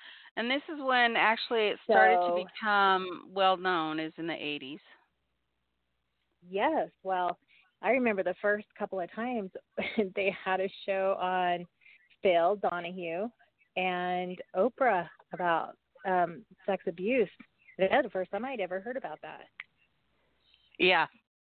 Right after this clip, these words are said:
Speaker 2: And that was, it was
Speaker 1: Uh,
Speaker 2: supportive, actually, because I was like, "Wait a minute, that's exactly what's going on."
Speaker 1: Yeah. And how
Speaker 2: And it
Speaker 1: old
Speaker 2: wasn't
Speaker 1: were you about that?
Speaker 2: until, um,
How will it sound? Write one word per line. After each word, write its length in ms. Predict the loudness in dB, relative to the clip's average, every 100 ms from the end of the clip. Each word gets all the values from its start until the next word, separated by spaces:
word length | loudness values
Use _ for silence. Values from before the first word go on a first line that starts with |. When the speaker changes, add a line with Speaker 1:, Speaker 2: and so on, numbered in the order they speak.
| _ _ _ _ _ _ _ _
Speaker 2:
And 100 | 0 2
that 120 | 4
was, 100 | 2 0
it 60 | 2
was 80 | 2
Speaker 1:
Uh, 40 |
Speaker 2:
supportive, 320 | 2 -4 -6
actually, 320 | -8 -10 -12 -14
because 200 | -12 -12
I 60 |
was 100 | -12 -12
like, 120 | -16 -10
"Wait 160 | -10
a 40 | -10
minute, 200 | -12 -10
that's 200 | -10 -12
exactly 460 | -14 -12 -12 -10 -14
what's 180 | -14 -10
going 200 | -8 -8
on." 300 | -8 -10 -14 _ _ _ _ _ _ 0
Speaker 1:
Yeah. 200 | 2 2 2
And 260 | 0 2
how 320 | 0 2 4 6
Speaker 2:
And 80 | 6
it 40 |
Speaker 1:
old 40 | 6
Speaker 2:
wasn't 160 | 4 0
Speaker 1:
were 80 |
you 160 | -2 -2
about 260 | -2 0 0
that? 160 | 0
Speaker 2:
until, 180 | -2 -6 _ _ _ _ _ _ _ _ _ _ _ _ _ _ _ _ _ _ _ _ _ _ _ -6
um, 420 | 0 2 2 -2